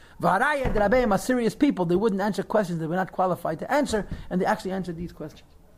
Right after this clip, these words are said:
And the Rebbe brings from the Tzemach Tzedek that he said that he heard from the Alter Rebbe about the Baal Shem Tov and the Maggid that they were Nevi'im.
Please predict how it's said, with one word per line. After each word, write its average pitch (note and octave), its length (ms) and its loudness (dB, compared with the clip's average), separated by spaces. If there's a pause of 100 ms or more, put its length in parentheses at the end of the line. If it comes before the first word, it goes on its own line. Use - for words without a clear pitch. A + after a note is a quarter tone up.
(160)
And F#3+ 100 -4
the A3 60 0
Rebbe B3+ 180 2
brings G#3 380 -4 (300)
from D#3 100 -10
the D#3 60 -8
Tzemach D3 320 -8
Tzedek A#3+ 420 0
that - 160 -12
he E3+ 140 -10
said D#3+ 160 -10
that D#3 80 -10
he G3 100 -2
heard F3+ 220 -6
from D#3+ 100 -10
the D3+ 60 -8
Alter D3+ 180 -12
Rebbe F3+ 160 -6
about D#3+ 160 -8
the D#3 60 -16
Baal D3+ 60 -14
Shem F3 140 -12
Tov D3+ 100 -10
and D3 80 -12
the D3 40 -12
Maggid D#3 320 -6
that D3 60 -14
they C#3+ 80 -10
were C#3 100 -8
Nevi'im. D#3+ 440 -6